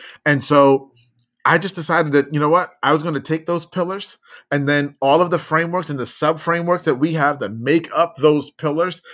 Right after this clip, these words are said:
that we do for all of our clients, and I'm just going to teach it to you. I'm just gonna share it with you. I'm just gonna open my heart and give it all to you because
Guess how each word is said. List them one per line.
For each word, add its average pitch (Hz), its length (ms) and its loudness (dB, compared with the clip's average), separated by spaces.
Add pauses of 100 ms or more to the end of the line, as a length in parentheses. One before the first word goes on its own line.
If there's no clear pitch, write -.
that 123 160 0
we 151 140 0
do 147 200 0
for - 180 -12
all 131 160 0
of 143 100 -2
our 143 100 2
clients, 156 400 -10
and 131 180 -12 (100)
I'm 160 340 -4 (220)
just 151 480 0 (120)
going 123 340 -6
to 117 120 -10
teach - 340 -10
it 107 160 -10
to 98 120 -10
you. 85 220 -10 (240)
I'm 101 100 -8
just - 140 0
gonna 82 140 0
share 143 260 4
it 156 100 0
with 147 200 4
you. 139 180 6 (220)
I'm 127 100 -6
just 107 140 -8
gonna 101 240 -6
open 156 240 0
my 151 120 2
heart 127 280 0
and 113 100 -12
give 123 160 -4
it 135 80 0
all 123 200 2
to 127 140 -8
you 117 120 -6
because 139 640 -2